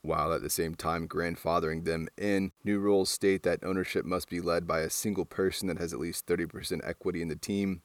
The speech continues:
with minor exceptions for a family ownership structure.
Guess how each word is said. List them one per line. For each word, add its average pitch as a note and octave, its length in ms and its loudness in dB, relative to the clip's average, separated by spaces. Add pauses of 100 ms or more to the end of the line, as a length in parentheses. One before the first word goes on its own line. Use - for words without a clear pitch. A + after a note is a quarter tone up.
(240)
with - 200 -10
minor D#2+ 260 2
exceptions E2 720 -2
for E2+ 160 0
a D#2+ 80 0
family F2 400 0
ownership E2+ 420 -2
structure. E2+ 520 0